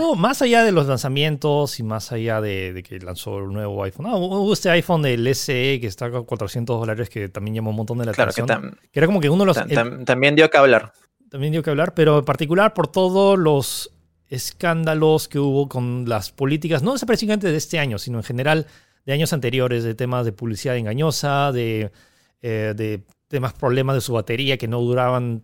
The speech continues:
Speaker 1: tanto o que específicamente estaban diseñadas para no durar tanto y que, o que no puedas cambiarlas, y un montón de problemas y varias multas que han sucedido a lo largo y que sí, como que de vez en cuando,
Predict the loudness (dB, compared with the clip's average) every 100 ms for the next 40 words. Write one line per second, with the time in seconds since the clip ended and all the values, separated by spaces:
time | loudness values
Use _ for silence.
0 | _ -6 -4 -4 -2 -6 -6 -8 -8 -10
1 | -10 -8 -6 -4 -4 -4 -4 -4 -2 -4
2 | -6 -6 -4 -4 -4 -8 -8 -6 -4 -2
3 | -2 -2 -2 -2 -2 -4 -2 -4 -4 -8
4 | -6 -6 -6 -6 -2 -2 0 0 -2 -4
5 | 0 2 2 2 0 -4 _ _ _ _
6 | 0 2 4 4 4 4 2 0 2 4
7 | 4 2 0 0 -2 -2 -4 -2 -4 -6
8 | -10 -8 -4 -2 -2 -2 -2 -2 -2 -2
9 | -4 -6 -8 -8 -12 -14 -18 -16 -12 -8
10 | -4 -4 -4 -6 -8 -8 -6 -6